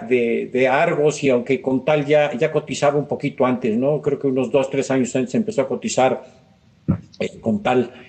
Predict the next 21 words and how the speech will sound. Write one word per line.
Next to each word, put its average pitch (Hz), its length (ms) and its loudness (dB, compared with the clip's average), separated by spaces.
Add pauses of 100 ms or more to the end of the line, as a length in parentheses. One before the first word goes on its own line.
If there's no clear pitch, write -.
(560)
Pero 190 160 4
ahora 262 200 4
sí, 233 420 0
eh, 151 380 -8 (420)
re-, 160 300 -4
retomando 175 760 2
la 160 220 2
pregunta 151 640 0
que, 143 100 0
y 120 340 0
el, 120 460 -4
el 123 180 -2
comentario 143 680 2
que 120 100 -6
te 120 160 0
hacía, 151 520 0
pues 113 140 -6
ya 156 120 2
llevamos 147 500 0
un 143 160 2
año 143 540 2